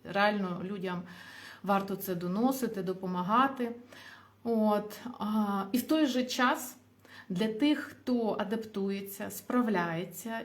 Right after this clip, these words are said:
і йде далі в життя, то, е, є ще, е, такий варіант, який ми називаємо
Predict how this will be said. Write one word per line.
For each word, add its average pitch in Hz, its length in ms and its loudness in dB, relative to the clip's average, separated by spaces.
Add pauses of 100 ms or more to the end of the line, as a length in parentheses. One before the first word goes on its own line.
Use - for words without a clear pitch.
і 196 160 -6
йде 185 380 -2
далі 202 320 0
в 180 80 -8
життя, 226 600 -2 (600)
то, 240 360 4
е, 190 840 2
є 254 280 2
ще, 247 380 2
е, 220 180 8 (880)
такий 247 280 2
варіант, 233 480 4
який 220 200 -4
ми 214 100 4
називаємо 214 760 4